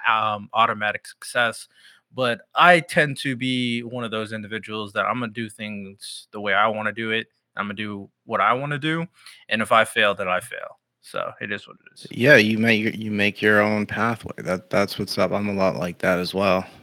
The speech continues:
Speaker 2: I mean, that's why I started the Blind Knowledge thing, is because it took a chance. We're ta-, it was still taking a chance to see if this thing's gonna fly or sink. Right now we're floating, which is pretty good.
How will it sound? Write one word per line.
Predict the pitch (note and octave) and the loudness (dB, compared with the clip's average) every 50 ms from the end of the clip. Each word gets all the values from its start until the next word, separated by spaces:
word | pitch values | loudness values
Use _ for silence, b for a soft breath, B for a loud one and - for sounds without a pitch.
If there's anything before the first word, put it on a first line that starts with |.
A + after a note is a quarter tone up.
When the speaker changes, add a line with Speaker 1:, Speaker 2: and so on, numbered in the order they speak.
| - - | -10 -8
Speaker 2:
I | - F#2+ | -6 -4
mean, | F#2 F#2 | -2 -2
that's | F#2+ F#2+ F#2+ - - - | -2 -2 -4 -4 -2 2
why | G2+ G2 F#2+ F#2 | 4 4 4 4
I | |
started | F#2 - - - - G2 F#2+ E2+ | 2 -2 -2 0 0 0 0 -2
the | F#2+ | -4
Blind | F2+ E2 F#2+ F#2 F2+ F2+ | -4 -2 -2 -2 0 0
Knowledge | F#2 F2+ F2+ F2+ F2+ - - | 0 -2 -2 -2 -4 -4 -6
thing, | - - F#2+ G2 G#2+ A2+ A2+ | -4 -2 -2 -2 -2 -4 -4
is | G2 G2+ F#2+ - | -6 -6 -8 -6
because | - F#2+ F#2 - - F#2+ F2+ | -6 -8 -6 -4 -4 -4 -4
it | F#2 | -4
took | - - G2+ - | -6 -6 -6 -4
a | F#2 | -2
chance. | - - - G3+ G#2+ A2+ C#3+ C#3 - - - - - - | 0 2 4 4 4 4 2 0 -2 -4 -6 -8 -6 -2
We're | G#2 G2 | 0 0
ta-, | F#2 - - - | 0 0 -2 -2
it | F#2+ | -2
was | G2 F#2+ | -2 -4
still | - - A#2+ A2 | -4 -2 -2 -2
taking | - - A#2 D3 D#3+ A2 | 0 0 2 2 2 2
a | F2+ F2 | 0 0
chance | - - F2+ F2+ F2+ F#2 - - | 0 0 0 0 0 -2 -4 -6
to | - | -6
see | G2 - - G#2+ | -6 -2 0 0
if | G2+ F#2 - | 0 0 -2
this | - F#2+ - | -4 -8 -6
thing's | - A2 G2 F#2+ - | -6 -6 -4 -4 -4
gonna | - F#2+ F#2 | -4 -4 -4
fly | F2+ - - F#2 F2 F2 | -4 -2 2 4 4 4
or | E2 E2+ | 4 2
sink. | F2 - - F#2+ F2+ F#2+ G#2+ - - - _ | 0 -2 0 0 0 0 -2 -4 -10 -10 _
Right | - G2 A2 G#2+ | -2 -2 0 0
now | G#2+ G#2 G2 F2 | 0 0 0 -2
we're | C#2+ | -2
floating, | - - - F#2+ F#2 F2+ E2 F2+ G2 B2 | -4 -4 -2 -2 0 0 0 -2 -4 -6
which | - - - - | -10 -10 -10 -8
is | - - | -8 -6
pretty | - - A2 G2 F2 | -2 0 0 0 2
good. | E2 F2+ F#2+ F#2+ A2+ C#3 C3+ | 2 0 2 2 0 -2 -6